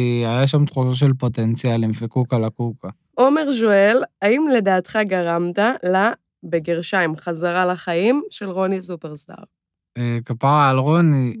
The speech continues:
Speaker 1: אה, יש לה מלא שירים מושלמים, והיא עכשיו חוזרת, ואני חושב שזה קודם כל שאלה, אבל אם, אה, נותנים לי את הקרדיט, אז תודה רבה, אה, אין עלייך רוני, מה רע בלהיות נסיכת פופ?
Speaker 2: כן,
Speaker 1: המקורית.
Speaker 2: אה,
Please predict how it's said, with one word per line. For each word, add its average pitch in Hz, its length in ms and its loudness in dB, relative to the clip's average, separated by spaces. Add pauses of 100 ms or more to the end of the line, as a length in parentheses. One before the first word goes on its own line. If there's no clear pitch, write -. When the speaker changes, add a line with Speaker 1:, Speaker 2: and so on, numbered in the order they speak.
Speaker 1:
אה, 117 480 -2
יש 147 140 -2
לה 160 140 4
מלא 131 300 0
שירים 135 320 -2
מושלמים, 113 840 -2
והיא 113 280 -4
עכשיו 135 260 -6
חוזרת, 117 580 -4 (100)
ואני 117 960 -6
חושב 127 160 -2
שזה 139 320 0
קודם 147 280 2
כל 135 160 -2
שאלה, 139 400 2
אבל 117 240 -2
אם, 131 200 2
אה, 131 80 2
נותנים 127 420 -2
לי 135 60 0
את 131 120 -6
הקרדיט, 139 520 -2
אז 120 180 -6
תודה 120 280 -4
רבה, 127 560 -2
אה, 113 360 -6
אין 131 120 -2
עלייך 123 300 -2
רוני, 127 420 -2
מה 131 140 0
רע 127 120 0
בלהיות 123 380 -2
נסיכת 131 420 -4 (100)
פופ? 123 200 -4 (380)
Speaker 2:
כן, 185 280 -2 (300)
Speaker 1:
המקורית. 131 760 0
Speaker 2:
אה, - 40 -20